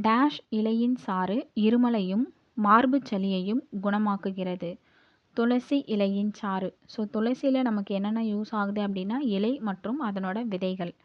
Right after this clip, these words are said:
ஐந்து, அவரை குடும்பத்தை சார்ந்த தாவரங்களின் உண்ணக்கூடிய விதைகள்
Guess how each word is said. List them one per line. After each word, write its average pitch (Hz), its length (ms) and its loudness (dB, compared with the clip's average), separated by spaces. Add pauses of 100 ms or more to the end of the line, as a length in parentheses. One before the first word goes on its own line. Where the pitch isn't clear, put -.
(560)
ஐந்து, 202 480 0 (360)
அவரை 254 400 2
குடும்பத்தை 226 560 2
சார்ந்த 190 640 -2 (300)
தாவரங்களின் 226 840 2 (380)
உண்ணக்கூடிய 254 800 2
விதைகள் 208 600 0